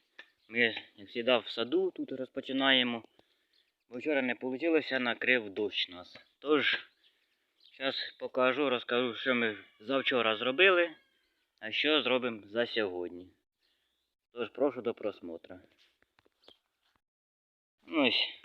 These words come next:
це, що нам вчора то скосили, оце все поскошували. Отут поскошували це все. Там воно далі ще осталось по вицей.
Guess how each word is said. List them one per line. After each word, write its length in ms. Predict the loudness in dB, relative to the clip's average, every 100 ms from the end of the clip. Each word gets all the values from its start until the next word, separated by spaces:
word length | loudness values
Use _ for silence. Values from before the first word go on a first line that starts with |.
| -20 _
це, 260 | _ 4 4
що 140 | 4
нам 240 | 2 0 -2 -12 _ _ _
вчора 320 | -2 0 2
то 120 | 0 -4
скосили, 680 | -4 0 4 6 6 4 -2 _ -20
оце 280 | -4 0
все 240 | 0 2 0
поскошували. 840 | 0 -4 -2 -4 -2 0 2 0 -2 _ _ _ _ _ _ _ _ -20
Отут 360 | -4 0 0
поскошували 800 | 0 -2 2 2 2 2 4 4
це 180 | 4 2
все. 380 | 2 4 4 2 _ _ _ _ _ _ 0
Там 120 | 4
воно 180 | 6 6
далі 360 | 8 8 6 2 -10 0
ще 140 | 2
осталось 380 | 6 8 6 4
по 160 | 2
вицей. 600 | 2 4 8 8 8 0